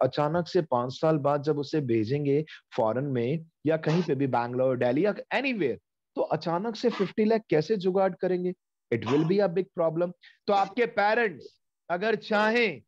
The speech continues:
तो पहले से क्या बना सकते हैं बेटा, बताओ,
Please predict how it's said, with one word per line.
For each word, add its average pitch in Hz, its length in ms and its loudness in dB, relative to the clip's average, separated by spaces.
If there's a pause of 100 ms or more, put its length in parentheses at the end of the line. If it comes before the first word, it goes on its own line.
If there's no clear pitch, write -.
(300)
तो 220 100 2
पहले 214 420 2
से 233 200 -2
क्या 233 300 0
बना 233 280 -2
सकते 220 320 -4
हैं 220 100 0
बेटा, 208 260 2
बताओ, 180 480 -2